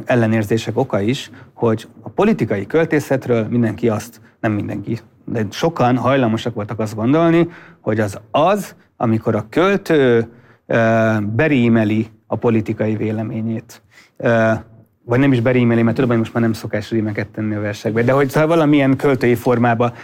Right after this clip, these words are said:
foglalja a politikai véleményét, és akkor az innentől fogva pártos, és vagy az egyik oldalra húz, vagy a másik oldalra húz. Ez egy, ez egy elképesztően szűk politikai fogal-, po-, politika fogalom, ö, ö, és az, amivel a kötet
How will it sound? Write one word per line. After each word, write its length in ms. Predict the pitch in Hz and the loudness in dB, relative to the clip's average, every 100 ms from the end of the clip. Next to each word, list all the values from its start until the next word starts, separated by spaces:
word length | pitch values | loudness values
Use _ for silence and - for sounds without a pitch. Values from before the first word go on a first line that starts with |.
| - | -10
foglalja 440 | - 123 113 110 | -4 0 0 0
a 40 | 104 | -2
politikai 520 | 113 110 110 107 101 | -6 -6 -6 -4 -2
véleményét, 680 | 117 143 175 190 196 196 - - | 0 0 2 2 0 -2 -6 -8
és 180 | - 147 | -4 -2
akkor 200 | 143 139 | 0 0
az 100 | 135 | 2
innentől 320 | 175 170 147 | 2 2 2
fogva 280 | 123 131 117 | 0 0 -2
pártos, 640 | - 131 156 160 214 202 | 0 0 0 0 -2 -2
és 160 | - 147 | -4 -2
vagy 140 | 143 | 2
az 100 | 135 | 2
egyik 280 | 123 127 123 | 2 2 2
oldalra 360 | 123 120 117 117 | 2 2 2 2
húz, 240 | 113 113 | 0 -2
vagy 140 | 113 110 | -4 -6
a 40 | |
másik 360 | 104 107 - 113 | -6 -8 -10 -8
oldalra 240 | 107 117 | -4 -4
húz. 80 | - - - | -4 -10 -4
Ez 140 | 127 | 0
egy, 220 | 135 127 - | 0 -2 -2
ez 140 | 143 131 | 2 4
egy 200 | 135 - | 2 0
elképesztően 800 | 185 196 - 113 - - 131 113 | 2 2 2 0 0 0 0 2
szűk 360 | 107 - 110 110 | 0 -2 -2 -2
politikai 540 | 113 107 104 117 113 117 | -2 0 0 0 0 0
fogal-, 400 | 120 110 107 110 | 0 0 0 0
po-, 160 | 139 | 0
politika 420 | 123 120 113 117 | 2 0 0 -2
fogalom, 500 | 110 117 110 123 151 - - - - | 0 0 2 2 2 -2 -12 -16 -8
ö, 320 | - 120 117 117 - - - | -2 2 2 0 -6 -20 -8
ö, 200 | 123 110 104 - _ _ _ _ _ _ _ _ | -2 0 0 -6 _ _ _ _ _ _ _ _
és 200 | 127 127 | -4 0
az, 160 | 135 127 | 0 2
amivel 360 | 123 120 117 | 4 4 2
a 80 | 110 | 2
kötet 520 | 117 120 110 107 - | 0 0 -2 -4 -14